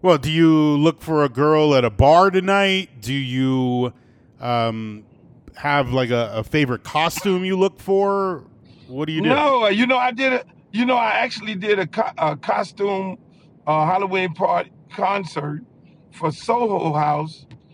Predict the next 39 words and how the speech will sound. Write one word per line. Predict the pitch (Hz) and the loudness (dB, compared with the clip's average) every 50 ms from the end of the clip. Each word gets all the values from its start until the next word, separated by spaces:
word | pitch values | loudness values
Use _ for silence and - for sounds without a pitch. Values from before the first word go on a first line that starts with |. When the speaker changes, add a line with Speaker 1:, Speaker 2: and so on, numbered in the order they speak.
| _ _ _ _ | _ _ _ _
Speaker 2:
at | - 151 151 | -4 -4 -4
the | 156 - - | -6 -6 -6
Ice | 165 196 226 226 170 - | -4 -4 -4 -6 -8 -8
Palace | - 175 156 147 151 151 151 147 - - | -4 -2 -2 0 -2 -2 -6 -8 -10 -8
on | - 151 156 160 | -6 -4 -4 -4
Saturday. | - - - - 190 208 208 208 190 156 - - - - | -6 -10 -6 -4 -4 -2 -2 -4 -4 -6 -10 -12 -18 -20
So | - - 151 - | -16 -12 -6 -4
I | 175 | -2
already | 196 208 208 208 196 175 175 | -2 -2 -2 -4 -6 -6 -4
got | 156 185 185 175 - | -2 -2 -2 -2 -2
my | 156 170 160 | -4 -4 -4
costume | 143 - 180 156 165 165 160 156 151 156 147 143 - - | -4 -4 -4 -2 -2 -4 -6 -8 -10 -8 -8 -8 -10 -8
thing | 151 151 151 147 143 131 - - _ _ _ - - - - _ - 123 | -6 -6 -4 -6 -6 -10 -14 -20 _ _ _ -20 -20 -20 -20 _ -12 -4
done | 139 170 165 160 156 143 | -2 -2 0 0 -2 -2
with, | 151 147 139 - - | -4 -6 -6 -8 -10
so | - 147 147 | -6 -4 -2
I | 147 151 156 156 | -2 0 0 -2
don't | 156 160 | -2 -2
need | 151 151 151 147 | -2 -4 -6 -8
to | 147 | -8
be | 143 151 151 143 139 - - _ - - - - - - - | -10 -10 -10 -10 -12 -16 -20 _ -20 -20 -20 -20 -20 -14 -8
doing | - 156 156 151 151 | -6 -4 -4 -2 -4
no | 147 139 | -4 -6
parties | 123 - 170 160 156 151 143 143 139 147 143 131 - _ _ _ _ _ _ _ | -4 -2 0 2 2 0 0 -4 -6 -8 -10 -12 -16 _ _ _ _ _ _ _
or | - 143 - | -12 -12 -8
anything | - 160 151 143 135 - - 151 147 143 143 | -6 -6 -6 -6 -8 -8 -10 -10 -10 -8 -8
like | 143 143 143 127 120 | -8 -8 -8 -10 -10
that. | - - - - - - - | -12 -12 -12 -12 -14 -16 -18
<laughs> | - - | -16 -10
Speaker 1:
What | - 180 160 | -8 -6 0
Speaker 2:
Unless | 147 185 190 208 226 226 - - - - _ _ _ _ _ _ - _ | 2 2 2 2 0 -2 -4 -10 -20 -20 _ _ _ _ _ _ -20 _
you | - 143 190 208 202 196 | -10 -8 -8 -6 -4 -2
have | 202 180 190 185 175 175 160 165 135 | 0 0 2 0 0 -2 -6 -10 -6
one | 156 165 165 170 | -4 -2 -2 -2
of | 170 170 | -4 -4
your | 170 175 175 170 170 | -4 -4 -4 -4 -4
little | 170 170 165 156 | -6 -6 -6 -8
freaky | 147 - 208 214 180 185 175 156 | -8 -12 -12 -12 -12 -12 -12 -8
parties | - 156 147 151 147 143 151 151 156 - | -4 -2 0 0 -2 -2 -6 -8 -10 -12